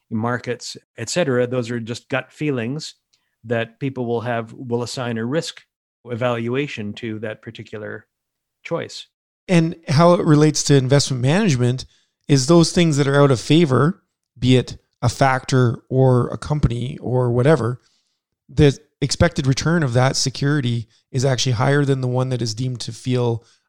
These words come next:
Speaker 2: safer.
Speaker 1: Exactly. And as we've talked on other podcasts and things, I mean, listen,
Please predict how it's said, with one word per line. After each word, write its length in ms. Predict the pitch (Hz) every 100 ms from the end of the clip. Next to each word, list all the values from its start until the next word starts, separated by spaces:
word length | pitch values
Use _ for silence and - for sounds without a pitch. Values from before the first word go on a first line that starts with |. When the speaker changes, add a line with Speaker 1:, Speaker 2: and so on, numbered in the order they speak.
| _
Speaker 2:
safer. 500 | 127 - 117 - - - _ _ 135
Speaker 1:
Exactly. 540 | 127 143 185 107 95 _ _
And 380 | 143 139 135 135 - _ _
as 260 | 147 135
we've 160 | 135 131
talked 380 | 139 131 131 _ _ _
on 140 | 120 123
other 160 | 117
podcasts 580 | 113 123 117 120 113 -
and 100 | 104
things, 300 | 117 110 127
I 40 |
mean, 220 | 143 131 123 _ _ _
listen, 360 | 190 196 104